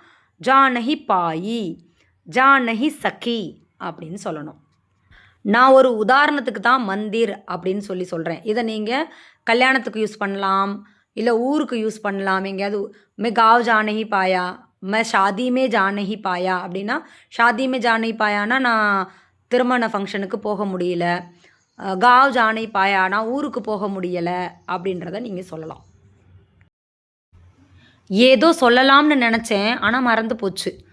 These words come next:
மறந்துட்டேன்" அப்படின்னு நம்ம சொல்லுவோம் இல்லையா? அதுக்கு, "குச் போல்னே கா சோச் ரஹா தா லேக்கின் பூல் கயா." இது மேல் சொல்றது, ஆண்கள் சொல்றது. இதே ஒரு பொண்ணு சொல்லணும் அப்படின்னா, "குச் போல்னே கா சோச் ரஹி தீ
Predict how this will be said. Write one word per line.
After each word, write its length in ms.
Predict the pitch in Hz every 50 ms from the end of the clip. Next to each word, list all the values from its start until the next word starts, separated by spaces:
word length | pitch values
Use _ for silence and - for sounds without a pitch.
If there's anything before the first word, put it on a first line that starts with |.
| _ _ _ _ _ _ -
மறந்துட்டேன்" 540 | 220 240 254 262 262 262 226 208 214 165 - - _ _ _ _ _ _ -
அப்படின்னு 260 | 185 185 185 202 214
நம்ம 160 | 214 202 196 196
சொல்லுவோம் 320 | 185 202 185 190 185 180
இல்லையா? 460 | 175 165 170 180 196 190 - 190 175
அதுக்கு, 640 | 185 175 175 180 180 - 190 175 196 240 320 - - - - - - - - -
"குச் 220 | - 339 339 - 220
போல்னே 520 | 190 196 220 226 240 254 285 311 311 -
கா 340 | - 202 185 185 233 277 269 - -
சோச் 280 | 277 277 302 311 294 294
ரஹா 300 | 247 214 196 190 175 170
தா 240 | 175 175 180 214 254
லேக்கின் 420 | 254 208 185 196 240 254 285 277
பூல் 220 | 294 302 285 254
கயா." 280 | 208 196 175 160 147 143 - - _ - _ _ _ _ _ -
இது 200 | 185 180 196 190
மேல் 340 | 180 185 185 190 196 202 196
சொல்றது, 400 | 196 - 180 160 156 160 160 165
ஆண்கள் 320 | 160 170 185 175 170 170
சொல்றது. 680 | 170 - 185 160 156 156 147 156 202 269 330 - - _ _ _ -
இதே 220 | 202 185 247 254
ஒரு 200 | 247 226 202 -
பொண்ணு 260 | - 190 190 196 202 202
சொல்லணும் 400 | 196 180 180 165 165 170 165 160
அப்படின்னா, 400 | 151 151 160 156 170 208 277 330 - - _ _ _ _ _ _ _ _ _
"குச் 220 | - 339 330 - 202
போல்னே 540 | 170 185 208 220 247 277 294 311 302 -
கா 320 | 294 220 190 185 220 262 262 - -
சோச் 300 | 254 262 277 269 - 233
ரஹி 440 | 170 180 190 190 196 285 302 302 302 -
தீ 440 | - 165 175 208 269 320 - -